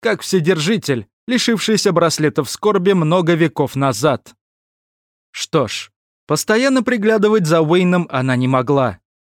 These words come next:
И тем более не могла пережить взрыв таких, да любых масштабов. Скользнув за дверь, она с громким хлопком закрыла её за собой.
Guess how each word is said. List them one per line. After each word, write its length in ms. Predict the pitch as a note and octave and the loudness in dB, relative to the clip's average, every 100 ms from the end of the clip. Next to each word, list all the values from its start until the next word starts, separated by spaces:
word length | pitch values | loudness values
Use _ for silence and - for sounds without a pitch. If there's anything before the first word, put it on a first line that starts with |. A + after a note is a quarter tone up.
| _ _ - | _ _ -8
И 100 | F3+ | -4
тем 200 | B3 A#3+ | 0 2
более 260 | C4 B3 A#3+ | 2 2 2
не 100 | A3+ | 2
могла 360 | G#3+ F#3 G3 | 2 2 0
пережить 500 | E3+ F3 E3+ D#3 D3 | 2 2 2 2 -2
взрыв 340 | C#3+ E3 F3+ - | -2 0 0 0
таких, 580 | E3 - G3 C#3+ - _ _ _ _ _ F#3 | -4 -2 -4 -6 -6 _ _ _ _ _ -2
да 140 | B3 | 2
любых 420 | A#3+ G3 B3 - | 2 2 0 -2
масштабов. 840 | C3 C#3 - - C#3+ A#2 A#2 - _ _ _ _ _ _ _ _ _ _ _ _ | -2 -4 -2 0 0 0 -4 -8 _ _ _ _ _ _ _ _ _ _ _ _
Скользнув 560 | - - D3+ C3 D3+ C3 | -8 -2 0 0 -2 -2
за 140 | C#3 | -2
дверь, 340 | A2+ F#3+ C#3 - _ _ _ | -2 -2 -2 -6 _ _ _
она 240 | G#3+ B3 G#3+ | 0 0 0
с 80 | |
громким 460 | D#3 G#3 G#3 G#3 F#3+ | 0 0 0 0 -2
хлопком 540 | - D#3 - A3 G#3+ | 2 0 0 0 2
закрыла 460 | D#3 E3+ D3+ D#3 D#3+ | 2 0 0 2 2
её 340 | D#3+ C#3+ C3 | 2 0 -2
за 140 | A2+ C3 | -2 -4
собой. 640 | - C3 B2 C3+ A2+ | -2 -2 0 0 -2